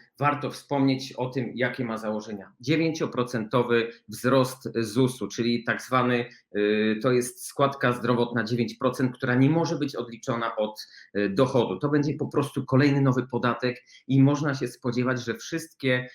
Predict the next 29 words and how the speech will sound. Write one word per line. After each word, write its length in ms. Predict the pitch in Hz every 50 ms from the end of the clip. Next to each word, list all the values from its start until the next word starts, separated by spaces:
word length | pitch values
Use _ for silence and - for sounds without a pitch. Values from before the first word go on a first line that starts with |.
| - _ _
dobra 400 | 104 - 156 156 143 147 135 123
konsumpcyjne, 960 | - - 127 117 - - 123 107 - _ - - 131 127 113 110 110 98 - -
każda 320 | - 139 131 127 - 143 131
usługa, 640 | 127 143 139 - - 175 165 147 120 113 107 101 - - - _ _ -
której 300 | - 156 156 165 147 135
właściciel 760 | 135 139 139 135 - - - 185 151 - 139 110 101 101 107
jest 340 | 123 156 151 147 151 - -
na 120 | 123 127
jednoosobowej 560 | 123 123 123 127 117 117 - 135 131 127 120
działalności 460 | - 123 123 117 117 113 107 - - -
gospodarczej, 680 | 117 117 - _ 120 107 135 135 131 - 170 156 151 - _ _ _ _
podrożeje 640 | 254 240 - 202 196 202 175 180 196 190 180 165 -
o 80 | 156
średnio 460 | 147 - - 180 196 180 175 185 170 143
dziesięć 360 | 131 175 175 180 185 156 156
do 120 | 160 160
piętnastu 500 | - 170 151 - 165 160 - - - 175
procent. 440 | - - 226 214 - - 101 87 - _ _ _ - - - _ -
Więc 220 | 156 160 160 -
tego 240 | - 226 208 190 185
się 140 | - 180 151
należy 340 | 143 135 139 139 135 151
spodziewać. 560 | 139 - - 135 131 127 127 110 98 90 - - - -
Tego 200 | 156 151 147 151
się 180 | 151 - 156 147
nie 120 | 147 131
mówi, 420 | 156 175 170 151 131 110 107 110 - - - - _ -
y, 160 | 117 120 113 117
w 120 | 117